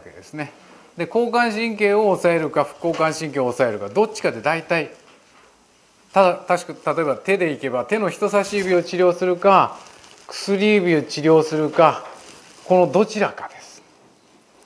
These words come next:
どちらかやれば大体、あの、三歳ぐらいまでの子供は、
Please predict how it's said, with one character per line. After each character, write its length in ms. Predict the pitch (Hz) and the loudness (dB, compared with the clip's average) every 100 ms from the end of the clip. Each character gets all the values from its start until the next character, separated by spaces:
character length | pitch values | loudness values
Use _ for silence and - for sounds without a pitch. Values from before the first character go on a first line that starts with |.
| _ _ _ | _ _ _
ど 220 | 143 190 | 0 2
ち 120 | 202 202 | 2 0
ら 140 | 202 | 0
か 80 | 202 | 2
や 100 | 202 | 0
れ 60 | |
ば 100 | 208 | 0
大 320 | 180 147 143 135 | -2 -4 -8 -8
体、 380 | 180 196 185 - - - - _ | -2 -2 -2 -10 -20 -20 -20 _
あ 160 | 123 127 | -4 -2
の、 260 | 123 120 | -4 -6
三 220 | 117 151 143 | -2 -2 0
歳 160 | 156 | -2
ぐ 80 | 165 | 0
ら 80 | 180 | 0
い 20 | |
ま 100 | 151 | 0
で 60 | 131 | -2
の 60 | |
子 100 | 127 | -4
供 200 | 117 120 | -6 -2
は、 280 | 143 135 | 0 0